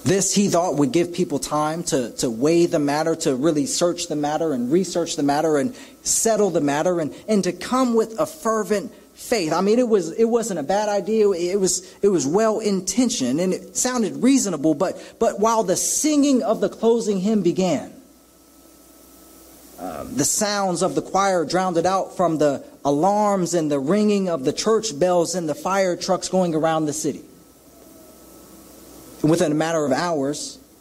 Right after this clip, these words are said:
many of those who sat in his congregation in the pews, as I look out before you this day,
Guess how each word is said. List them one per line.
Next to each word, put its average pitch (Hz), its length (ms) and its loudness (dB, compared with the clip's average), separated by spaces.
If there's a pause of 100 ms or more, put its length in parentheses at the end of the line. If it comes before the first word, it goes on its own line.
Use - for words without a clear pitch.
(760)
many 233 400 4
of 220 220 2
those 214 460 4
who 233 280 4
sat 233 480 0
in 214 220 0
his 202 360 0
congregation 202 880 0
in 233 260 2
the 226 80 2
pews, 226 440 2
as 180 200 0
I 196 140 -2
look 202 280 -2
out 190 240 -4
before 180 320 0
you 175 140 0
this 156 220 0
day, - 340 -8